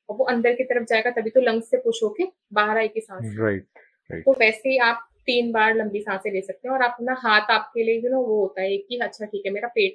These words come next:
Speaker 1: मूव कर रहा है मेरे चेस्ट में। आप धीरे धीरे करेंगे तो, अ, you know, अ,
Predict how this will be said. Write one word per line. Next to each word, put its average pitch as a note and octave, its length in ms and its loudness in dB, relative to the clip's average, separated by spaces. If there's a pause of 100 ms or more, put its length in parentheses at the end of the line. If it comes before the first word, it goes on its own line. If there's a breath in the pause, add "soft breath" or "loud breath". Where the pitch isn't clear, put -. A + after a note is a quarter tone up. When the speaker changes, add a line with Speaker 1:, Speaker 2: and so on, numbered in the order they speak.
Speaker 1:
मूव G3 100 -12
कर F#3 200 -8
रहा F#3 180 -8
है F#3 100 -8
मेरे F#3+ 160 -8
चेस्ट F#3+ 380 -8
में। F#3 220 -8
आप B3+ 100 4
धीरे C4 240 2
धीरे C#4 160 6
करेंगे A#3+ 380 0
तो, C#4 340 0 (460 soft breath)
अ, G#3 200 4
you A3 140 -2
know, C4+ 200 -2
अ, F#3+ 500 -6